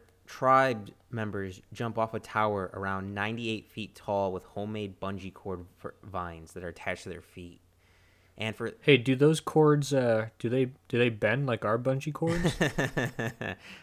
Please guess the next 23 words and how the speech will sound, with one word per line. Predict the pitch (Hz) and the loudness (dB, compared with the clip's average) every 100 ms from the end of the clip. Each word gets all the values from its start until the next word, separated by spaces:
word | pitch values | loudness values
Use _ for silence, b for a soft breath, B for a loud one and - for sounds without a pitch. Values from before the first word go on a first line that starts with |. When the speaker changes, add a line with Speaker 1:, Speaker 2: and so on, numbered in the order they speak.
| B - | B -6
Speaker 1:
Uh, | 101 123 127 123 B B B B | 0 2 2 0 B B B B
<laughs> | - 123 - 160 - | -12 -8 -6 -2 0
not | 165 202 - | 4 2 2
really. | - 190 165 131 113 113 - B B B B | -2 0 2 2 2 -2 -6 B B B B
They | - | -8
kinda | - 170 170 | -4 -4 -4
just | 160 127 | -6 -4
get | 160 | -6
snapped | - 151 120 - | -6 -6 -6 -4
back. | 127 120 98 - - | -2 0 -2 -6 -8
But, | 104 104 | -4 -2
uh, | 107 101 104 - - - | -2 -2 -2 -6 -12 -20
apparently, | - 165 170 156 | -2 -2 0 -2
like, | 135 113 - | -2 -4 -6
the | 117 | -4
worst | 120 127 | -4 -4
injuries, | 117 113 107 - - | -4 -4 -6 -8 -14
apparently | - 131 127 110 | -4 -2 0 -2
what | 95 95 | -4 -6
they | 92 | -6
say | - 98 | -4 -4
is | 95 95 92 85 _ _ | -4 -4 -6 -10 _ _
mainly | - 117 123 120 110 107 | -10 -6 -4 -4 -4 -6